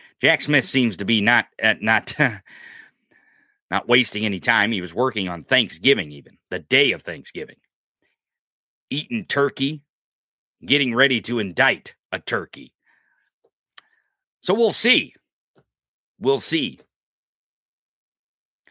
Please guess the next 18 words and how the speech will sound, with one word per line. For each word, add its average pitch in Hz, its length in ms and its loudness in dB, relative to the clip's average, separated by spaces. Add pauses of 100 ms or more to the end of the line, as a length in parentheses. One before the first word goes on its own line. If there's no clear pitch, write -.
(120)
But 160 120 -4
this 190 160 2
is 151 140 0
all 165 460 8 (140)
from, 131 480 4
uh, 117 240 4 (500)
Kyrsten 127 480 0
Sinema, 98 540 -2
attention 101 480 -2
seeking. - 400 -14 (840)
That's - 120 -20
what, 117 280 4 (200)
that's - 220 -12
what 110 320 2
she's - 460 -2
doing 120 360 2
this 123 200 -2
morning. 98 440 0